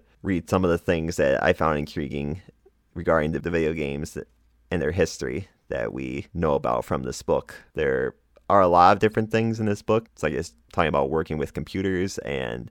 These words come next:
running a business. And there's also interviews with Shigeru Miyamoto, the creator of Mario, and Earthbound slash Mother creator Shigesato Itoi, where they talk about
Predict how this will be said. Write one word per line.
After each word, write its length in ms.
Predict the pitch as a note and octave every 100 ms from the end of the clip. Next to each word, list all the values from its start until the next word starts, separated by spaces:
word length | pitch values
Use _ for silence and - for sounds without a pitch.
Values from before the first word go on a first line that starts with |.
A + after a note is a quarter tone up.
| -
running 280 | D#2+ E2+ D2
a 60 |
business. 720 | C#2+ G2 F#2 F#2+ F2+ - - - _ _ _ -
And 80 |
there's 120 | D#2 E2+
also 680 | D#2 - - D2 D2 C2+ - _ _ _ _ _
interviews 640 | G2 G2 F#2+ F#2+ G2+ G2+ -
with 500 | E2+ D2 E2 - _ _ _ _ _ -
Shigeru 400 | - F2+ F2+ F2
Miyamoto, 600 | D#2+ D2+ E2 G2 G2+ G#2
the 100 | -
creator 340 | - E2 C#2+
of 60 | F2+
Mario, 500 | F2+ F2+ F#2 F#2 F#2+
and 460 | - D2 C#2 C#2 - -
Earthbound 460 | F2+ F2 - D#2 C#2
slash 280 | E2 C#2 F2
Mother 220 | E2+ F2
creator 520 | - F2+ F2 E2+ F#2 _
Shigesato 840 | - - G2+ - F#2 F2+ G2 F2 E2+
Itoi, 420 | - F2 F#2+ G#2+ - _ -
where 120 | F2
they 100 | E2+
talk 200 | - E2
about 340 | E2 E2 D#2